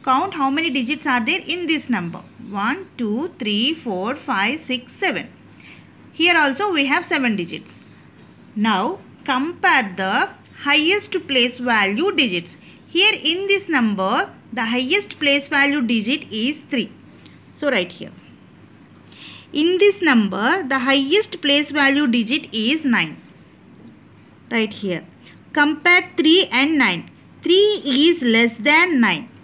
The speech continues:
So this number is less than this number. Okay. Now let us do some more examples. Here we have two numbers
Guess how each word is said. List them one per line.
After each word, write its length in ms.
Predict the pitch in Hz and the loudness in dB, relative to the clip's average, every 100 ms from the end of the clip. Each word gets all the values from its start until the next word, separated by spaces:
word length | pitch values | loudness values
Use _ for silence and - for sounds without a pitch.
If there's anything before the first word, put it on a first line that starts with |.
| - - - - - - | -20 -20 -20 -20 -20 -8
So 420 | - 294 214 339 - - - | -2 0 0 -4 -8 -20 -10
this 440 | 202 196 392 - | -4 -2 -2 -2
number 760 | 285 220 190 180 190 202 302 415 - - - | 0 0 -2 -6 -2 0 0 -2 -10 -20 -6
is 480 | 220 220 339 415 - - - - | -2 2 2 0 -8 -20 -20 -8
less 380 | 214 208 202 - - | -2 -2 -2 -4 -4
than 300 | 208 277 494 - - - | 0 0 -2 -10 -18 -10
this 340 | 202 247 247 | -2 -2 -2
number. 380 | 214 165 151 - - - - - - - - - - - | -6 -6 -10 -14 -18 -20 -20 -20 -20 -20 -20 -20 -18 -10
Okay. 500 | 214 349 427 202 - - - - - - - _ - | -2 0 0 -2 -10 -20 -20 -20 -20 -20 -20 _ -4
Now 460 | 226 262 202 214 - | 2 2 2 -2 -4
let 280 | 247 254 311 | -2 2 0
us 160 | 320 | 0
do 240 | 226 240 330 | -2 -4 -2
some 220 | 330 233 | -2 0
more 240 | 226 294 | 0 0
examples. 720 | 311 208 220 180 175 165 170 - _ - _ | -2 -2 -6 -6 -8 -12 -12 -20 _ -20 _
Here 420 | - 311 381 339 | -4 0 0 0
we 180 | 285 262 | -2 0
have 340 | 247 302 302 | 0 -2 -2
two 220 | 277 277 320 | -4 -2 0
numbers 580 | 277 202 185 220 330 | 0 0 -2 -2 -4